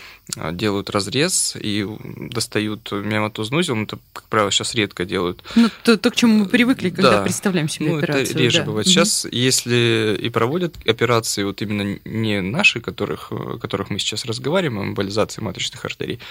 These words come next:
Speaker 1: а когда иссякают непосредственно узел, как правило, это делают лапароскопически. То есть через прокольчики в животе, ну, наверное, все наши зрители, м, видели когда-нибудь,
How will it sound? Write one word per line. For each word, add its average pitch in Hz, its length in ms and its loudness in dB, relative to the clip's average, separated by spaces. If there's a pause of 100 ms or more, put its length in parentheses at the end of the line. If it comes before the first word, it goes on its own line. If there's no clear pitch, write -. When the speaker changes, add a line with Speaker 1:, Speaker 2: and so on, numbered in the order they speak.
(200)
Speaker 1:
а - 60 -20
когда 120 280 2
иссякают 117 440 2
непосредственно 117 640 -2
узел, 160 220 0
как 95 180 -8
правило, 147 240 0
это 113 100 -2
делают 117 280 0
лапароскопически. - 880 -4 (500)
То 110 80 0
есть 107 140 0
через 110 240 0
прокольчики 107 840 0
в 101 80 -4
животе, 117 640 0
ну, 107 480 -2
наверное, 104 600 -2
все - 260 -4
наши 104 300 0
зрители, 104 460 -4
м, - 300 -8
видели 156 300 -2
когда-нибудь, 127 580 -4